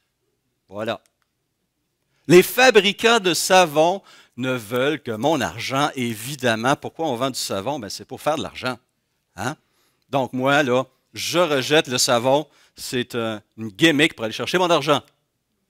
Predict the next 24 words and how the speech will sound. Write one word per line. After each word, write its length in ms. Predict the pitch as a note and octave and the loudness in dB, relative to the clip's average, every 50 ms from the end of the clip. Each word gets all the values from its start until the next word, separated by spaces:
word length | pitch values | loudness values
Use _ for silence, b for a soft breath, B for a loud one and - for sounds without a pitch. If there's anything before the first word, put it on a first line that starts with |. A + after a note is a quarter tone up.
| _ _ _ _ _ _ _ _ _ _ _ _ _ _ | _ _ _ _ _ _ _ _ _ _ _ _ _ _
Je 160 | A#2+ A#2 F3+ | -2 2 2
ne 60 | G#3+ | 2
me 140 | A#3 A3+ A3 | 4 4 6
lave 380 | G#3+ G#3+ A3+ A#3 A#3+ A#3+ - - | 8 8 8 8 8 6 4 2
que 240 | - F3+ F3 E3 - | 0 2 2 2 0
lors 320 | D3 D3+ E3 F#3+ G#3+ G3 | 2 4 6 6 6 4
des 180 | D#3 D3+ D3 C#3+ | 2 0 0 0
jours 260 | B2 C3 E3+ F3+ F3 | 0 -2 -2 0 0
spéciaux, 680 | - - - - D#3 D3+ D3 - - C#3 C#3+ C#3 B2+ | 0 -2 0 0 0 2 2 2 0 0 -2 -2 -2
comme 240 | - C#3 C3+ C3+ B2 | 0 2 2 4 4
à 100 | B2 B2+ | 2 2
Noël 340 | C3 C3 C3 C3+ C#3 C#3+ C#3 | 2 2 4 6 6 6 6
et 60 | C3 | 6
à 100 | B2+ C#3 | 6 6
Pâques. 440 | - D3 C#3 B2+ A2+ G#2 - - - _ _ _ _ _ _ B B B B B B B B B - | 6 6 6 6 4 2 -4 -8 -18 _ _ _ _ _ _ B B B B B B B B B -8
On 100 | A#2+ A2+ | -8 -8
veut 120 | G#2+ A#2 B2+ | -6 -4 -2
sentir 420 | - D3 C#3 C3+ - - E3 D3 | 0 0 0 2 2 2 0 0
bien 260 | C3 B2+ D3 D#3 C#3+ B2+ | 0 2 4 6 6 6
quand 200 | - C3 B2 A#2+ | 6 4 4 4
même 360 | A#2+ C3 C3+ C#3 D3 D3 C#3+ | 4 4 4 4 4 2 0
ces 260 | C#3 - - - D#3 D3+ | -2 -2 0 0 2 2
moments-là. 640 | D#3 D#3 D3+ D3 D3 C#3+ C#3+ C#3+ D3 C#3 A2 - - _ _ _ _ _ _ _ _ _ - | 2 2 4 6 8 8 8 6 6 2 0 -2 -6 _ _ _ _ _ _ _ _ _ -2
Hein ? 200 | A2+ B2 C3+ E3+ | 2 2 2 2